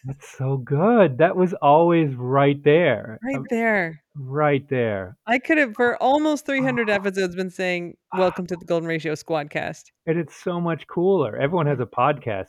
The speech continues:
Speaker 1: but we have a Squadcast.
Speaker 2: The Squadcast.
Speaker 1: I'm sorry, we, we don't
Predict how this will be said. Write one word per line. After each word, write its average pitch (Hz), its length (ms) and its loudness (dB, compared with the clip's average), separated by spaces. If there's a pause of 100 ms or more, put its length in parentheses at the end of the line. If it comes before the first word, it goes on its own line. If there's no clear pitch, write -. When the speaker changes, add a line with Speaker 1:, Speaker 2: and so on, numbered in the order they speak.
Speaker 1:
but 113 100 -8
we 135 180 -4
have 123 180 0
a 98 60 -14 (100)
Squadcast. 110 1000 -10
Speaker 2:
The 156 140 -8 (340)
Squadcast. 160 1120 -4
Speaker 1:
I'm 135 120 -8
sorry, 98 320 -8
we, 175 160 -8 (120)
we 240 160 -6
don't 123 220 -6